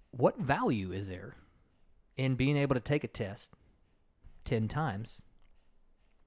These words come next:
and there be no consequence to not passing it? There's no immediate consequence, okay?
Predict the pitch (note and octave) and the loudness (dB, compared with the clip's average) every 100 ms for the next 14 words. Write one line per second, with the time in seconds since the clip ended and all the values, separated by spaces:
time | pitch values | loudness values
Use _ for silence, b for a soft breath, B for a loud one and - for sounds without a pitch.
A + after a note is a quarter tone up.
0 | _ _ - A2+ A2 G#2+ G#2+ G#2+ A2 - | _ _ -10 -4 -2 -2 -2 -2 -2 -4
1 | A2 - - F2+ - - - _ _ - | -6 -6 -8 -10 -10 -18 -20 _ _ -8
2 | G2 G2 G2 - G#2+ G2+ G2+ F#2+ - - | -4 -4 -6 -8 -10 -8 -10 -12 -16 -20
3 | b b b b - C#3 D3+ E3+ D#3 D3 | b b b b 0 4 10 10 10 6
4 | C#3+ C#3+ C3 A#2+ B2 A2 - - F#2+ - | 8 8 6 2 -4 -4 -6 -10 -10 -12
5 | - - b b b - - B2 | -18 -20 b b b -6 0 0